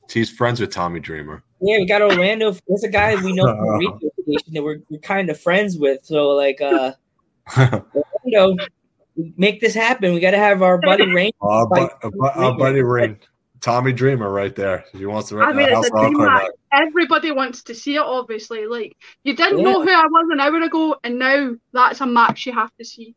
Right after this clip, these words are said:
Speaker 3: obviously.
Speaker 2: Watch. If
Speaker 1: Tom-
Speaker 2: that happens, you need to have your boyfriend or your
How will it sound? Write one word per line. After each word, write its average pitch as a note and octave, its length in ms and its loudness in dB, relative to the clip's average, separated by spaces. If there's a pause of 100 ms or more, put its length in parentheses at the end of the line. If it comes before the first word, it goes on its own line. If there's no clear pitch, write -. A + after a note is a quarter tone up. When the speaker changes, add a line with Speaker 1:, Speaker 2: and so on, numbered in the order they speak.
(100)
Speaker 3:
obviously. A3 640 -16
Speaker 2:
Watch. D#3+ 400 2
If F3 60 0
Speaker 1:
Tom- - 100 4
Speaker 2:
that A#3 140 2
happens, B3+ 640 -4
you G#3 100 -4
need G3+ 240 -4
to G3 60 2
have F#3 260 0
your F3 100 -4
boyfriend F3 560 2
or D3+ 180 0
your D3+ 120 -4